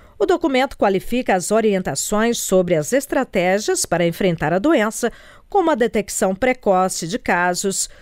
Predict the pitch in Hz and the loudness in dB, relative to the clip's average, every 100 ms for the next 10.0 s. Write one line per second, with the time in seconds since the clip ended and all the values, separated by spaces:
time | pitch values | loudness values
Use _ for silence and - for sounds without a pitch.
0 | - - - 269 - 185 196 220 - 190 | -20 -10 0 0 2 0 0 -4 0 0
1 | 170 170 175 - 185 - 339 262 185 185 | 2 0 0 -2 -4 0 2 2 2 2
2 | 214 - - - - - 370 262 220 208 | 0 0 0 0 -2 -4 -2 0 0 0
3 | 170 - 196 185 - - 220 - 214 226 | -2 -2 -2 -4 -4 -4 -4 0 0 0
4 | - - - - - - 269 262 - 254 | -4 -14 -14 -18 -12 0 2 2 0 -2
5 | 269 214 190 196 190 175 165 302 - - | 0 2 2 0 -2 -2 2 2 0 0
6 | 208 214 - 220 - 196 311 - 269 - | 2 2 -2 -6 -6 -4 -2 0 0 0
7 | 196 202 208 180 165 175 285 220 202 202 | 2 2 0 -4 0 0 2 2 0 -2
8 | - - - - 359 359 240 190 208 269 | -10 -14 -20 -14 -4 2 4 4 2 0
9 | - 160 160 240 190 185 147 185 156 | 0 -2 0 0 0 -2 -4 -8 -8